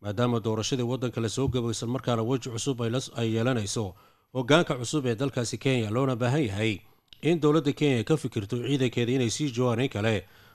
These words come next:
Waxaana ay sheegeen inay digniin iyo weliba tala soo jeedin u dirayaan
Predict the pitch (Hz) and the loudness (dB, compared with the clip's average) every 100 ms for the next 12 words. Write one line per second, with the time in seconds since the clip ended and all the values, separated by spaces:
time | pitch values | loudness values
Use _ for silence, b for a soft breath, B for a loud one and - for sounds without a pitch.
0 | b 113 113 107 101 110 104 120 117 110 | b -2 0 0 -2 -4 0 0 2 0
1 | 95 101 117 131 117 110 113 127 98 87 | -2 -4 -2 -2 -2 -2 0 -2 -4 -10
2 | b b - 139 139 143 127 160 170 151 | b b -2 0 2 2 4 4 4 4
3 | 156 135 127 123 110 | 2 2 2 4 2